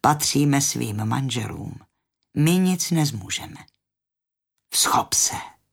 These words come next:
Giuseppina zavrtěla hlavou, protože pro ně bylo nemyslitelné, aby ji takhle vyrvali z jejich kořenů.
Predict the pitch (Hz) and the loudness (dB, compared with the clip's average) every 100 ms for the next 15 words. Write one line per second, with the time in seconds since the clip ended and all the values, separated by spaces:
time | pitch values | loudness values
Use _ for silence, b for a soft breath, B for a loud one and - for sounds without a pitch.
0 | _ _ _ _ _ _ _ _ _ _ | _ _ _ _ _ _ _ _ _ _
1 | - 185 196 233 233 269 285 277 254 220 | 0 2 4 2 4 4 6 4 4 2
2 | 220 - 220 151 139 165 190 202 214 - | 0 0 2 4 4 4 2 0 -2 -2
3 | 190 190 214 185 - 170 196 202 196 190 | -2 0 2 0 0 0 2 2 2 4
4 | 175 160 180 214 - 139 139 - 123 127 | 4 4 2 2 2 0 0 0 0 2
5 | 127 123 123 156 151 139 127 - 160 151 | 0 0 0 2 2 2 0 -2 -2 -2
6 | - 139 123 113 147 139 120 117 110 131 | -2 0 0 0 2 2 0 -2 0 0
7 | 120 107 - 113 104 95 101 | 0 -2 -4 -4 -4 -6 -12